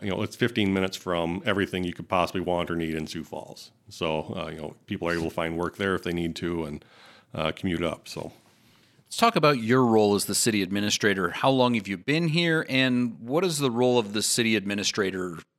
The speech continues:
Speaker 2: in the city government in Lenox?
Speaker 1: So I've been here, uh, four years this month, uh, which it doesn't really seem possible. Uh, it, it feels like just <laughs> yesterday I started here.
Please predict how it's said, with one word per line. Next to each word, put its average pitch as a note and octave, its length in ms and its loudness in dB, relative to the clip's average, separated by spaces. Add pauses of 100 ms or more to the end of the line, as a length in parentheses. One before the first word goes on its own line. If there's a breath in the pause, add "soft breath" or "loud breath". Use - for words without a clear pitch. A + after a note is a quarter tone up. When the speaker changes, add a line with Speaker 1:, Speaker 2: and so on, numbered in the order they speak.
(300)
Speaker 2:
in A#2 240 2
the G2+ 80 -2
city G#2 260 0
government F2+ 400 0
in E2+ 80 -6
Lenox? - 460 -8 (380 loud breath)
Speaker 1:
So D3+ 120 6
I've D#3+ 280 8
been E3 140 8
here, C#3+ 340 6
uh, B2 140 6
four D3 200 4
years C3+ 240 6
this A#2 180 0
month, A2 380 -2 (240)
uh, F2 380 -2
which - 440 -4
it G#2 200 -6
doesn't B2 360 4
really A#2 260 2
seem G#2 280 0
possible. F#2 640 0
Uh, E2+ 400 0
it, F2+ 280 -6
it G2 160 -2
feels G2+ 260 0
like E2+ 100 0
just F#2+ 260 0
<laughs> G2+ 100 -2
yesterday F2 440 -2
I D#2+ 60 -2
started F2 400 -2
here. E2+ 300 -6